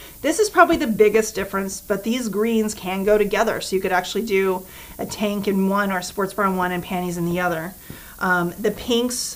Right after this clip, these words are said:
are almost the same color. They're very close. And then the purple. So all very complementary, and I did that on purpose, so you can really mix and match any of these fabrics. Um, and the last fabric we have over here is...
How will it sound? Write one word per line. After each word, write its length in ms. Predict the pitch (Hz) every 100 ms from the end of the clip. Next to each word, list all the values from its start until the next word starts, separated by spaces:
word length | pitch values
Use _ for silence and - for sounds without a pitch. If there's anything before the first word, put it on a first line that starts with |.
| -
are 340 | 185 175 175
almost 480 | - 220 208 196 -
the 60 | -
same 300 | 214 190 180
color. 500 | - 190 185 185 185
They're 240 | 180 180
very 260 | 175 180 180
close. 540 | - 175 175 - - - - - -
And 100 | 208
then 120 | 185
the 80 | 180
purple. 400 | - 180 160 156
So 220 | - 247
all 180 | 262 285
very 160 | 339 311
complementary, 840 | - 233 226 208 202 208 214 208
and 180 | 208 208
I 60 | 220
did 180 | 208 202
that 140 | 226
on 160 | 233 226
purpose, 420 | 208 202 180 180
so 240 | 208 196
you 140 | 190 214
can 160 | 247
really 160 | 240 226
mix 320 | 202 196 -
and 80 | 202
match 260 | 185 180 -
any 240 | 190 185
of 100 | 180
these 240 | 180 160 -
fabrics. 640 | 147 151 92 - - - - - - - - - -
Um, 320 | - 190 185 190
and 160 | 220 214
the 60 | 214
last 400 | 294 539 - -
fabric 340 | 214 208 202
we 120 | 202
have 220 | 202 202
over 180 | 202 196
here 440 | 190 196 - - 403 - - - - - -
is... 840 | 247 262 285 294 285 311 262 269